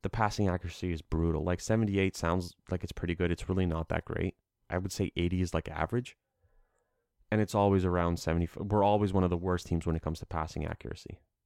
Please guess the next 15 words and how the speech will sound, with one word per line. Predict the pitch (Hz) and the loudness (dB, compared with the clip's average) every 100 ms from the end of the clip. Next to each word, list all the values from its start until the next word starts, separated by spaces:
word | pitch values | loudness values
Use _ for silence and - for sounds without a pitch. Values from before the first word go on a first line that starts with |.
| _ _ _ _ _ - | _ _ _ _ _ -8
Um, | 90 87 87 85 80 _ _ _ _ _ - | -2 0 0 0 -2 _ _ _ _ _ -2
passes | 113 117 110 | -2 0 -4
completed, | - 95 104 104 101 | -2 -2 0 2 0
seven | - 117 107 | 0 0 2
hundred | 104 98 92 | 2 2 -2
three | - 98 101 101 | -4 -2 0 -2
for | - 95 87 | -2 0 2
Manchester | 87 90 - 82 | 2 0 -2 -4
City. | 78 - 113 120 120 _ _ _ _ - | -4 -2 0 0 -2 _ _ _ _ -4
This | 107 | -2
is | 98 95 | 0 2
all | 92 95 | 4 4
off | 95 90 - | 4 2 -2
the, | - 92 90 87 - - | -4 -2 0 -2 -4 -4
um, | 87 82 82 82 | -2 0 -2 -4